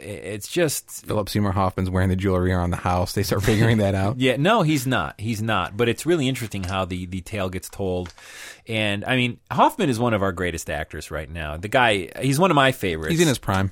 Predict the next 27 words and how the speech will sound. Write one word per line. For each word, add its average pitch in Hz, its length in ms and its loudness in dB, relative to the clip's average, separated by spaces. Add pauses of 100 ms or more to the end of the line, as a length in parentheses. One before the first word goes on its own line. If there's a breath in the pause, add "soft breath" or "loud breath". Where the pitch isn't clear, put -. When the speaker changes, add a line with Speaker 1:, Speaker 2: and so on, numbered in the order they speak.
Speaker 1:
And 113 240 -2
he's, 113 320 2
he's 117 220 -2
amazing. 104 720 -2
And 92 340 -4
this 131 200 -2
is 139 120 -2
just, - 260 -2 (160)
you 120 140 -8
know, 101 260 -2
Sidney 185 340 -2
Lumet 107 360 0
at 92 140 -2
his 87 160 -4
best. - 560 -6
And, 92 260 -8
I 90 80 -6
mean, 95 260 -6
it 90 140 -10
does 123 220 -2
have 107 180 -2
that 98 120 -2
sort 98 200 -6
of - 100 -8
Pulp 98 220 -6
Fiction 98 420 -10
feel, 95 540 -6